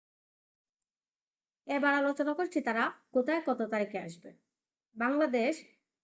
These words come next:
রিয়াদ দূতাবাস টিম আগামী সাত, আটই মার্চ দুই হাজার পঁচিশ রোজ শুক্র ও শনিবার আসছে ওয়াদি আল দাওয়াসির, আল সুলাইন ও তার পার্শ্ববর্তী অঞ্চলের প্রবাসীদেরকে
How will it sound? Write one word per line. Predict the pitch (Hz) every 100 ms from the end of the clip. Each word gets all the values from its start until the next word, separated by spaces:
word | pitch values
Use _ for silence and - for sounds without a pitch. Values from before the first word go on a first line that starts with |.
| _
রিয়াদ | 214 254 311 262
দূতাবাস | 233 254 196 196
টিম | - 214 170 - _ _ _ _ _ -
আগামী | 214 208 220
সাত, | 214 254 320 - _ _ _ _
আটই | 220 226 240
মার্চ | 190 170 - - _ -
দুই | 208
হাজার | 190 196 202
পঁচিশ | 202 190 - 269 381 - _ _ _ _
রোজ | 226 233 233
শুক্র | - 269 - 254 370 - _ -
ও | 226
শনিবার | 233 214 190 170 165 _ _ _
আসছে | 220 214 - 269 277 - _ _
ওয়াদি | 247 247 233 233
আল | 226 233
দাওয়াসির, | 220 233 269 - 294 311 381 _ _ _ _ _
আল | - 208
সুলাইন | 202 285 262 262 370 - _ _ _
ও | 240
তার | 226 226
পার্শ্ববর্তী | 214 196 - 262 277 277 269
অঞ্চলের | 226 202 202 196
প্রবাসীদেরকে | 202 196 233 254 254 202 -